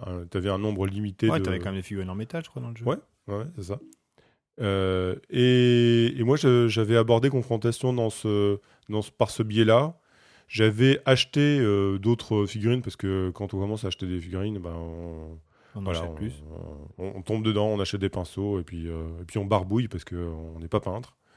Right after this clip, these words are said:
Speaker 1: Et puis parce que, <laughs> parce que voilà, on n'a pas de talent, donc, euh, donc on barbouille.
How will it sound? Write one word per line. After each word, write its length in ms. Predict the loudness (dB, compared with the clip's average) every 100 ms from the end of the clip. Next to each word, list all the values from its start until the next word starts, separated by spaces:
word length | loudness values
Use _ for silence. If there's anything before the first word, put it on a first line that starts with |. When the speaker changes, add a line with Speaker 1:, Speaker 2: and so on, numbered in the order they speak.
| _ -20 -20 _ _ _ _
Speaker 1:
Et 80 | -12
puis 140 | -12 -10
parce 160 | -10
que, 420 | -4 -2 -2 -4
<laughs> 40 | -6
parce 120 | -8
que 100 | -8
voilà, 220 | -6 -4
on 60 | -2
n'a 80 | 0
pas 140 | 0
de 60 | 4
talent, 360 | 4 6 4
donc, 240 | 2 0 0
euh, 220 | 0 0
donc 180 | -4 -6
on 60 |
barbouille. 420 | -6 -6 -2 -4